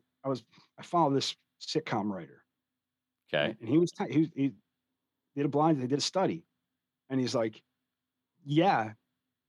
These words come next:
Speaker 1: you know, people do find it funny without a laugh track, but more people find it funnier with one."
Speaker 2: And
Speaker 1: He's like, "Test after test, you, you know, you get this same result."
Speaker 2: Because, it's because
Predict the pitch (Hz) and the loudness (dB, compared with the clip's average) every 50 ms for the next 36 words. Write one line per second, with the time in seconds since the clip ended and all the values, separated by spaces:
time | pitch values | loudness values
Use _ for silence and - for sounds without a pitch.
0 | _ - 143 131 170 185 185 - - 180 175 165 165 131 143 175 170 - 175 165 | _ -4 -2 0 0 -2 -4 -4 -4 -2 0 2 2 2 2 2 2 2 2 2
1 | 165 147 - - - - 175 185 175 139 117 117 131 139 127 113 98 107 127 151 | 2 2 0 -2 -4 -2 0 2 2 2 2 2 2 2 2 2 0 0 0 2
2 | 170 170 - - 123 104 90 87 - _ _ _ _ _ _ _ _ _ _ _ | 0 0 -2 -4 -4 -4 -4 -6 -10 _ _ _ _ _ _ _ _ _ _ _
3 | _ _ _ - 92 85 87 104 120 143 175 190 175 175 - 151 135 - 131 117 | _ _ _ -14 -14 -10 -6 0 2 4 4 4 2 2 0 0 0 0 -4 -6
4 | - - 131 131 131 117 110 - - - - 151 156 156 135 117 107 90 95 101 | -4 -4 -2 -2 -2 -2 -4 -6 -8 -4 0 2 2 4 2 2 0 -4 -4 -2
5 | 123 135 131 - - 80 65 - _ _ _ _ _ _ _ _ _ _ _ _ | -2 -2 -2 -2 -8 -16 -18 -18 _ _ _ _ _ _ _ _ _ _ _ _
6 | _ _ - 117 113 113 110 117 117 143 135 - - _ - 175 175 - - 208 | _ _ 0 0 0 2 0 -2 -2 -2 -4 -4 -6 _ -2 -2 0 2 2 2
7 | 196 185 180 - 175 - - 220 208 170 156 - - - - _ _ _ _ _ | 2 2 0 -2 -4 -2 0 0 2 2 0 -2 -6 -10 -18 _ _ _ _ _
8 | _ _ _ _ _ _ _ _ _ _ _ - 131 127 127 120 104 - _ - | _ _ _ _ _ _ _ _ _ _ _ -2 -2 0 0 -2 -4 -8 _ -8
9 | 135 127 120 120 123 117 131 147 143 - 151 143 - - - 147 147 143 139 135 | -6 -4 -2 -4 -2 -2 -2 -4 0 0 -2 0 0 0 2 2 4 4 4 4
10 | 120 120 156 151 104 65 - - - - 113 - - 113 104 101 - _ _ _ | 4 2 2 2 2 -2 -6 -12 -10 -10 -6 -2 0 0 0 -2 -6 _ _ _
11 | _ _ _ _ 104 98 - - - 98 - - 101 95 90 92 | _ _ _ _ -4 -4 -4 -4 -6 -4 0 0 0 0 -2 -8